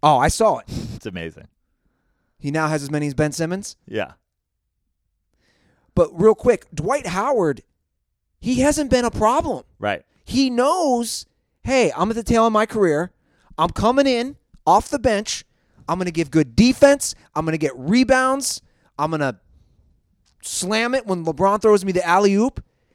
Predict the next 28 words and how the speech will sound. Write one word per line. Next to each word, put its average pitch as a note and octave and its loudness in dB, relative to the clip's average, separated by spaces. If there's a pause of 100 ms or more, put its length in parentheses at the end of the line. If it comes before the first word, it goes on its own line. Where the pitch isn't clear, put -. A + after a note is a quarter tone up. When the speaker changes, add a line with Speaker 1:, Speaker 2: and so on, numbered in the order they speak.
(180)
Speaker 1:
L-, G3+ -14 (180)
Dwight D#4 0
Howard D4 0
is A#3 -4
playing A3+ -2 (1120)
great G#3 -2
basketball E3+ 2
for E3 -2
what E3+ -2
he's E3+ -10
needed D#3 0
to C3+ -2
do. B2 -2 (440)
And F#3 0
that's C4 0
the A#3+ -4
difference F#3+ 4
between F3+ -4
someone F#3 0
like D#3 -6
him G3 -6
and D#3 -4
a - -6
Carmelo. E3 0
Speaker 2:
But D3 4
let D#3+ 2
me, E3+ -10
and, D3+ 2